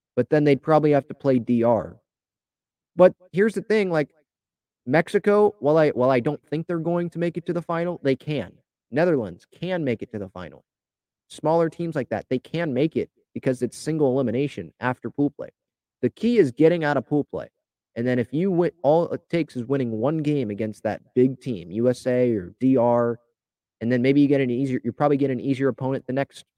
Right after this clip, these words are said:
game, the semis. And all it takes after those pool play games is winning three games, the quarter, the semi, and the final. It's not a series. You don't have to win three games or four games just to advance to the next.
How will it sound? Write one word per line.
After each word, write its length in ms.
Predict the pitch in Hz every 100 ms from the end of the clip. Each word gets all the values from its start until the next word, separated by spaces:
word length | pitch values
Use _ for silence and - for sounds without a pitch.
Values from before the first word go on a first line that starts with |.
| _ -
game, 200 | 95 - _ _
the 40 |
semis. 520 | - 127 98 - _ _ _ _ _ _ _ _ _ _ _ _ _ _ _ -
And 80 | 113
all 160 | 156
it 80 | 170
takes 360 | - 170 - - -
after 300 | 127 - 147
those 160 | 143
pool 220 | - 165
play 180 | 151 139
games 320 | 113 107 104
is 100 | 101
winning 240 | 120 117 104 -
three 220 | 123 143
games, 360 | 127 90 - -
the 60 |
quarter, 380 | - 151 165 170
the 120 | 143
semi, 380 | 120 135 135 131
and 120 | 117
the 40 | 110
final. 380 | 113 95 - _ _ _ _ _ _ _ _ _ _ -
It's 160 | 104
not 200 | 135 135
a 40 | 156
series. 720 | - 160 147 143 147 143 - _ _
You 80 | 117
don't 80 |
have 120 | 123 -
to 60 |
win 180 | 143 139 -
three 220 | 139 139
games 480 | 135 131 131 123 -
or 60 | 113
four 280 | - 135
games 300 | 127 127 123
just 160 | 120 117
to 80 | 117
advance 400 | 104 123 139 -
to 80 | 117
the 60 |
next. 340 | 98 87 -